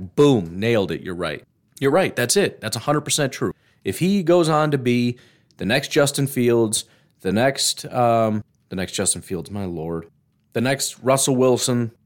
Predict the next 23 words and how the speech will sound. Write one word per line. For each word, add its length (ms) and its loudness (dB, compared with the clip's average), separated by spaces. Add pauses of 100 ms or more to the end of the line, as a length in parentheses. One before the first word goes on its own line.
(320)
the 80 -6
next 500 -2
Aaron 260 2
Rodgers, 640 2
whatever, 540 2
or 200 0
it 360 -6
doesn't 200 2
even 120 4
necessarily 440 2
have 200 -6
to 80 -10
be 140 -8
that. 280 -2
What 120 -2
would 100 -2
he 60 -2
have 200 -6
to 80 -6
be? 260 -6 (460)
I 120 -6
don't 140 2
know. 280 -2